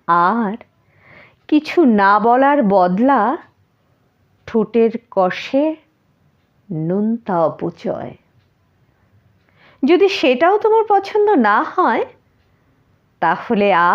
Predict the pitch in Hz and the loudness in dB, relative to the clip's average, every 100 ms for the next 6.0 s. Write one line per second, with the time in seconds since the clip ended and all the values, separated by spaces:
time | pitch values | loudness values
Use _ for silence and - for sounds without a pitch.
0 | 254 208 240 - _ _ _ _ _ _ | 0 -4 -8 -14 _ _ _ _ _ _
1 | - 190 196 196 - 180 165 196 247 269 | -6 -2 -2 -4 -6 -4 0 0 0 -2
2 | 269 _ _ _ _ _ _ _ _ _ | -6 _ _ _ _ _ _ _ _ _
3 | _ _ - 214 202 - - 240 - - | _ _ -8 -6 -6 -6 -6 -6 -8 -14
4 | - - - 196 _ _ _ _ _ _ | -16 -18 -16 -18 _ _ _ _ _ _
5 | _ _ _ _ _ - 220 180 165 175 | _ _ _ _ _ -10 -6 -6 -4 -6